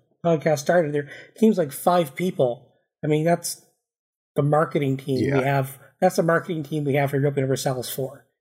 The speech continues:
Speaker 1: It's five people. You, you don't have to make a whole game.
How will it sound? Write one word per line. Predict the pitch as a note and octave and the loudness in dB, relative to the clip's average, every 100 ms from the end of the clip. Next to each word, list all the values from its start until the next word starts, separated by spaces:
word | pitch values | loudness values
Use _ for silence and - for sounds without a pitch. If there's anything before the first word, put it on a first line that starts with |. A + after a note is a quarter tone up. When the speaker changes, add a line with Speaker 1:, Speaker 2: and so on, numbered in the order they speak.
| _ _ _ | _ _ _
Speaker 1:
It's | - | -6
five | - C3+ - | -2 -2 -2
people. | C#3+ C3+ B2 - _ | -8 -8 -12 -18 _
You, | F3 D#3 | -2 0
you | D3+ D3 | -2 -2
don't | E3 | -2
have | D3 C#3+ | -2 -2
to | |
make | C#3 D3 | -2 -2
a | B2+ | -2
whole | C3 B2+ | -2 -2
game. | C3 B2+ | -4 -4